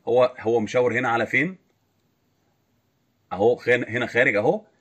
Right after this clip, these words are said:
على تلتمية يو تو على واحد، ده البي ال سي نفسه اهو، ادي تلتمية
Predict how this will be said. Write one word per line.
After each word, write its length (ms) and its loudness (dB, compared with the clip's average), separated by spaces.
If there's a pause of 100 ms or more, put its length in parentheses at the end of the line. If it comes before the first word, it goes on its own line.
(180)
على 400 2
تلتمية 680 -2 (360)
يو 340 4
تو 360 -2 (380)
على 140 0
واحد، 280 -2
ده 100 0
البي 220 -2
ال 140 -4
سي 120 -6
نفسه 360 -8 (280)
اهو، 240 -4 (460)
ادي 200 -4
تلتمية 600 -6